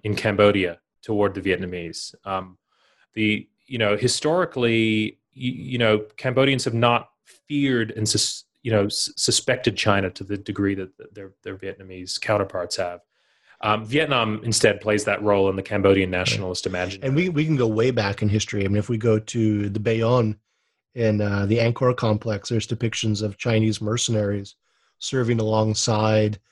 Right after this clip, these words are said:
Speaker 2: ethnic Khmer mercenaries against the, the Choms, right? I mean, there's a
Speaker 1: Right, right. And there's,
Speaker 2: there's
Speaker 1: I think also,
Speaker 2: long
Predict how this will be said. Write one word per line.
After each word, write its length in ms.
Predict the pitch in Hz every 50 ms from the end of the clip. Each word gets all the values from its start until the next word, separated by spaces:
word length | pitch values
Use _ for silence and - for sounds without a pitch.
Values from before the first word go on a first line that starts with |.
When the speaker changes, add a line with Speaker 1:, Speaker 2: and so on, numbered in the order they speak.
| _ _ _ - - -
Speaker 2:
ethnic 460 | 131 117 - - 117 110 107 - _
Khmer 380 | - 120 110 110 113 113 120 120
mercenaries 760 | 110 107 101 - - 120 110 104 101 101 101 101 101 98
against 380 | 107 98 - 113 110 104 - -
the, 300 | 113 107 101 101 101 98 -
the 60 | 107
Choms, 540 | 101 - 120 117 117 117 104 92 90 - -
right? 240 | 98 98 101 110 - _ _ _
I 40 | 117
mean, 100 | 107 104
there's 200 | 107 107 98 -
a 40 |
Speaker 1:
Right, 300 | 147 165 147 113 92 90 - _ _ _ _ _
right. 340 | 123 135 139 131 110 101
And 120 | 104 110 117
there's, 140 | 120 117 -
Speaker 2:
there's 80 | -
Speaker 1:
I 40 | 123
think 180 | - 131 139 151
also, 420 | 147 139 127 120 117 135 120 113
Speaker 2:
long 80 | 110